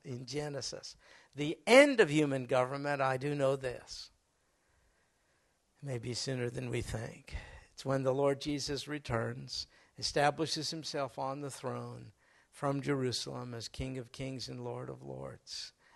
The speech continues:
And then all this stuff we're talking about. See, there won't be a conflict between governments. There'll be the theocracy, not the democracy, the theocracy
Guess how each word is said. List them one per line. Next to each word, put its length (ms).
And 220
then 220
all 420
this 260
stuff 560
we're 140
talking 520
about. 400
See, 200
there 180
won't 240
be 140
a 40
conflict 680
between 600
governments. 1300
There'll 160
be 180
the 160
theocracy, 1500
not 380
the 100
democracy, 1040
the 240
theocracy 1400